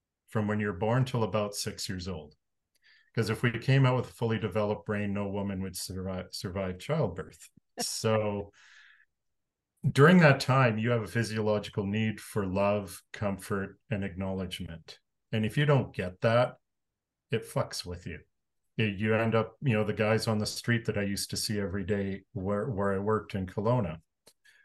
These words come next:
Speaker 1: um, you, or a different dimension of that is you're growing up, say, in a cult like Christian Science, and your pain is not being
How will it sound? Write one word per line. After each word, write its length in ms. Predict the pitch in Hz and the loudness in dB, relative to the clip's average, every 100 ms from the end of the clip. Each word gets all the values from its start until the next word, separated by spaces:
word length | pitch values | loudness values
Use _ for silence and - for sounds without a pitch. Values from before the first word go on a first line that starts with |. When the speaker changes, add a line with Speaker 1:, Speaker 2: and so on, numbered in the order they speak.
| _ - | _ 0
Speaker 1:
um, 580 | 117 104 101 92 90 82 - _ _ _ _ - | 2 4 2 0 -4 -6 -14 _ _ _ _ -4
you, 880 | 123 107 107 113 110 107 101 123 _ _ _ _ _ _ _ _ - | -2 0 0 2 0 -2 -4 -6 _ _ _ _ _ _ _ _ 4
or 520 | 135 127 123 120 - | 8 10 8 6 2
a 100 | 147 | 0
different 580 | 110 92 120 - 120 117 - | 0 2 2 4 2 2 -2
dimension 540 | 127 113 123 151 135 | 2 4 4 4 2
of 120 | 107 87 | 0 2
that 300 | 104 104 - | 2 2 -2
is 440 | 180 110 107 85 | -2 0 -2 -6
you're 180 | 107 107 | -6 -4
growing 360 | 95 110 113 110 | 2 4 4 4
up, 180 | 110 - | 0 -2
say, 280 | - 101 104 | -4 -2 0
in 120 | 104 | -2
a 60 | 98 _ _ | -4 _ _
cult 320 | - 107 110 107 | 0 2 2 0
like 220 | 101 98 | -4 -4
Christian 480 | - 104 - 104 90 | -4 -4 -4 -6 -6
Science, 800 | - 139 170 110 87 - - - _ _ _ _ _ _ _ _ _ _ _ _ _ _ _ _ _ _ _ _ - | -2 0 2 0 -2 -8 -12 -14 _ _ _ _ _ _ _ _ _ _ _ _ _ _ _ _ _ _ _ _ 0
and 500 | 131 120 113 107 107 - | 4 6 4 2 0 -2
your 360 | 117 110 110 - - | 0 2 0 -2 -10
pain 560 | - 123 131 131 123 | 0 4 6 6 4
is 240 | 123 104 113 | 2 -2 -2
not 380 | 110 117 117 | 0 0 -2
being 340 | - 110 107 | -2 0 0